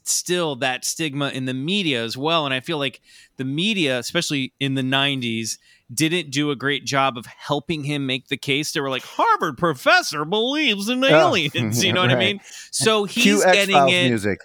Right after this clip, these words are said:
Speaker 2: Right.
Speaker 1: Like,
Speaker 2: <laughs>
Speaker 1: I don't feel like he was trying to brag, you know, but they really made,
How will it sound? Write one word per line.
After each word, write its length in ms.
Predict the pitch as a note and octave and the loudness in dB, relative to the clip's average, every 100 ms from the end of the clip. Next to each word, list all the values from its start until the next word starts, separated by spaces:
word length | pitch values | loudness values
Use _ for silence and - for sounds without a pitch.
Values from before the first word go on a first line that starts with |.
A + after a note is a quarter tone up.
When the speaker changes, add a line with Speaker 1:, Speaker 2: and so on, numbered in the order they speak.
| - | 0
Speaker 2:
Right. 340 | C3+ A#2+ F#2 | 2 4 2
Speaker 1:
Like, 260 | F3+ F3+ C#3+ | 2 4 4
Speaker 2:
<laughs> 300 | B2+ A2+ - D3+ | 2 -2 -2 2
Speaker 1:
I 160 | G#3+ | 4
don't 240 | C#4 F#3+ - | 2 -2 -2
feel 140 | G3+ | 0
like 200 | F#3 C#3 | 0 -2
he 240 | - G3+ A3+ | -4 -2 0
was 180 | D#3 | -2
trying 280 | - F3 D#3 | -2 0 2
to 100 | C#3 | 0
brag, 640 | A#2 B2+ D#3 F3 C#3 B2 B2+ | 0 4 6 6 4 0 -2
you 80 | C#3 | -2
know, 80 | C3+ | -2
but 140 | C#3+ | 0
they 120 | D#3 | 0
really 240 | D#3+ E3+ D3+ | 0 -2 -2
made, 240 | D3+ D#3 | -2 -4